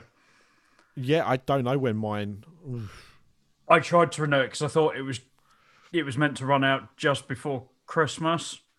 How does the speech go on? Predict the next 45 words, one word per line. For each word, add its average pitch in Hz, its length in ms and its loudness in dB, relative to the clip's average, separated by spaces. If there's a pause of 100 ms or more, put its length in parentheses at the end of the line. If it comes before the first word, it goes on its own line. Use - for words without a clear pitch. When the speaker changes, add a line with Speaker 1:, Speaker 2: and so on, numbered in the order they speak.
(260)
Speaker 2:
with 127 160 0
the 143 80 2
Speaker 1:
Right. 131 80 2
Speaker 2:
extension 135 520 -2
that 131 100 -4
they 139 200 0
originally 139 420 -2
gave 123 280 -4
us, 120 120 -8
but 151 140 -6
when 139 120 -2
I 135 60 2
went 135 220 -2
to - 60 -14
do 143 80 -2
it, 127 200 -2
it 104 60 -8
was 123 140 -10
like, 135 200 -2
"Oh, 151 160 2
it's - 140 -12
not 147 200 -4
due 139 140 -8
until 135 240 -8
February, 123 540 -6 (720)
so - 140 0
you 139 60 4
don't 127 200 2
need 127 140 0
to - 120 -10
do 143 160 0
it 120 80 -4
now." 123 320 -2 (100)
Speaker 1:
I've - 100 -8
Speaker 2:
And 131 80 0
now 139 120 8
Speaker 1:
gotta 135 80 4
Speaker 2:
it's 147 100 0
Speaker 1:
try 151 60 -2
and 139 80 -2
Speaker 2:
extended 143 320 2
it 135 80 0
in 135 120 -4
the 139 80 2
app 131 320 4